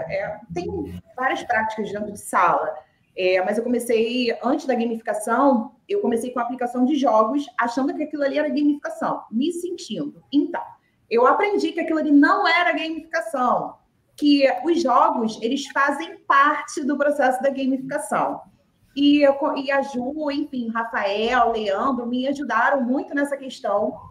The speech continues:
e realmente, foi uma metodologia que modificou a minha sala de aula.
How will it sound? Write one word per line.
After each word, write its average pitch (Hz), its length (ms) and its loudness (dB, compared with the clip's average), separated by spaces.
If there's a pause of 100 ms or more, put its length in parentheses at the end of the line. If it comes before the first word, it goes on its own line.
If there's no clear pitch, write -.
(260)
e 277 120 0
realmente, 269 600 -2 (260)
foi 269 200 2
uma 277 100 0
metodologia 285 640 -2
que - 80 -2
modificou 294 460 -2
a 285 40 -2
minha 285 160 0
sala 277 240 -6
de 302 160 -6
aula. 151 480 -2